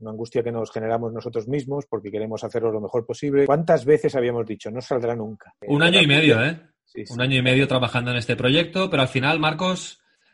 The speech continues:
Speaker 2: todo fluye y más si, si tienes a este señor ayudándote, colaborando,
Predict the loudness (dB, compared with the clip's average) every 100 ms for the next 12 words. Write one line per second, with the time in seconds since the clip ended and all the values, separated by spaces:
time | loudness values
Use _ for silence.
0 | _ 0 0 2 2 4 4 4 2 -2
1 | -2 0 -2 0 0 2 0 -2 -4 -10
2 | _ _ -8 -4 0 0 0 0 -2 -2
3 | 0 0 -2 -4 -12 _ _ _ _ -4
4 | -2 2 2 2 0 2 2 2 -2 -8
5 | -6 -2 0 2 2 2 2 2 0 -2